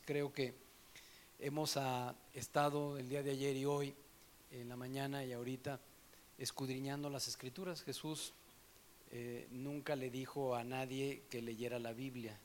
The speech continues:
y no hay ninguna parte en la Biblia donde te dice que debes de leerla. Lo que sí dice es que hay que escudriñarla. Eso es lo que sí dice. Porque leerla, pues, una novela, la puedes leer. Y hay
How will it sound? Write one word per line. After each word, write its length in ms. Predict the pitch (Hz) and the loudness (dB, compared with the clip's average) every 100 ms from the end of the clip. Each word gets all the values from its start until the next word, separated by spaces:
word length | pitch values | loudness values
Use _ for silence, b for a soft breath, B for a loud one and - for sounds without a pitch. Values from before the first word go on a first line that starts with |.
| - - - - - - | -20 -20 -20 -20 -20 -12
y 100 | 107 | -6
no 160 | 117 127 | -2 2
hay 120 | 131 | 2
ninguna 840 | 127 123 135 143 139 143 139 139 - - - - - | 0 -2 -2 -2 0 0 0 0 -4 -12 -20 -8 2
parte 560 | 135 131 143 139 127 | 2 2 -2 -2 -2
en 80 | 117 | -4
la 80 | 117 | -4
Biblia 320 | 123 131 131 | -2 0 0
donde 300 | 120 117 113 | 0 -4 -6
te 140 | 107 120 | -4 -4
dice 300 | 123 - 120 | -2 -2 -4
que 100 | 123 | -2
debes 280 | 123 120 | -2 -2
de 100 | 113 | -2
leerla. 440 | 113 131 143 135 113 - - - - - - - - - | 0 2 2 0 -4 -10 -20 -20 -20 -20 -20 -20 -18 -4
Lo 140 | 123 | -2
que 140 | - 117 | 0 4
sí 200 | - 156 | 4 4
dice 280 | 160 143 147 | 2 4 4
es 100 | - | 4
que 140 | 127 | 4
hay 100 | 127 | 4
que 120 | 123 | 2
escudriñarla. 1040 | 123 - 120 113 117 117 117 139 131 123 107 - - - - - - - - - | 0 0 -2 0 0 -2 -2 -2 -2 -6 -10 -16 -20 -20 -20 -20 -20 -20 -18 -8
Eso 220 | 120 135 | -4 -4
es 40 | |
lo 120 | 120 | -4
que 120 | - 104 | -4 -2
sí 140 | 113 | -2
dice. 300 | 123 117 - - - - B B B B B - - - - - - | -2 -4 -8 -14 -20 -14 B B B B B -20 -20 -20 -20 -20 -10
Porque 260 | 113 - 120 | -6 -2 2
leerla, 580 | 117 131 156 170 190 | 4 6 6 8 8
pues, 180 | 185 - | 6 -4
una 200 | 127 135 | 2 4
novela, 540 | 123 120 139 147 127 120 117 107 | 4 6 6 4 2 -4 -10 -8
la 100 | 104 | -6
puedes 320 | 107 110 107 | -6 -6 -2
leer. 240 | 139 143 - B B B B - - 92 | 0 0 -4 B B B B -20 -14 -8
Y 80 | 104 | -4
hay 160 | 113 | -4